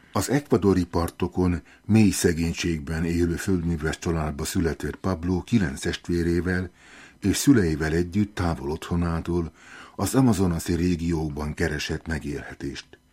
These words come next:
Itt találkozott először az őserdő hangjaival, illataival, ízeivel, élettel teli melegségével. De itt szembesült a környezetszennyezés következményeivel is. Pénz hiány egyik testvére sem tanulhatott,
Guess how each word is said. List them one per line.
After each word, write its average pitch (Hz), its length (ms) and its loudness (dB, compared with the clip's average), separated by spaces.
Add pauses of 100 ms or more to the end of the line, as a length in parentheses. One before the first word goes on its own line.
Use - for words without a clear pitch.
(640)
Itt - 220 0
találkozott 98 720 2
először 85 380 0
az 82 120 0
őserdő 73 520 -2
hangjaival, 90 840 0 (160)
illataival, 87 1000 2
ízeivel, 82 840 -2 (420)
élettel 98 640 4
teli 80 260 0
melegségével. 65 1120 -6 (640)
De 104 160 0
itt 143 180 6
szembesült 92 720 2
a 87 80 0
környezetszennyezés 82 1200 0
következményeivel 76 1160 -4
is. - 320 -10 (560)
Pénz 127 360 6
hiány 92 560 2
egyik 85 320 -4
testvére 78 440 -6
sem 71 240 -6
tanulhatott, 82 800 -4